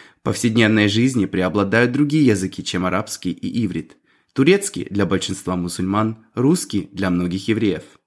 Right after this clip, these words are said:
Тем не менее, арабский и иврит играют большую роль в религиозной и культурной жизни,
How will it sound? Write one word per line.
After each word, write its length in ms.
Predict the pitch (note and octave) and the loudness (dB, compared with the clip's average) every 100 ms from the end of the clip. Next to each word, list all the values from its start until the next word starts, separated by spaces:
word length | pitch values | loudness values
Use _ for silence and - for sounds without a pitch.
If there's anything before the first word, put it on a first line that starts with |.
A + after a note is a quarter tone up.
| _ _ - - - | _ _ -20 -18 0
Тем 180 | C3+ | 4
не 100 | C3+ | 6
менее, 440 | C3+ C#3+ C#3 G#2 - | 6 6 4 2 -2
арабский 540 | - A2 B2 - B2 | -2 0 0 -2 -4
и 280 | A#2 A2 C3+ | -4 0 2
иврит 220 | B2 G2+ F#2+ | 2 0 0
играют 380 | G#2 A2 A2+ G#2 | 0 2 2 2
большую 480 | A2+ A2+ - D#3 | -2 -2 2 4
роль 240 | B2+ G#2 G2+ | 4 4 2
в 60 | |
религиозной 580 | F#2+ F#2+ F2+ G#2+ C#3 A2+ | 0 -2 2 2 2 0
и 140 | - B2+ | -2 0
культурной 560 | D3+ C#3+ G2 G2 G2+ | 0 0 -2 0 0
жизни, 440 | F#2 F2+ E2 D2 | -2 -6 -6 -10